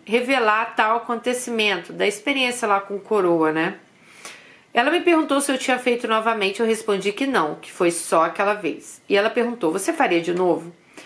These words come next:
Respondi que só não tinha feito novamente porque não tive oportunidade.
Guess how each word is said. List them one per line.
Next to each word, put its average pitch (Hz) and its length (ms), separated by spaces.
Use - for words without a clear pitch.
Respondi 262 560
que 262 140
só - 680
não 262 160
tinha 226 240
feito 180 280
novamente 185 560
porque 208 260
não 196 120
tive 180 220
oportunidade. 175 960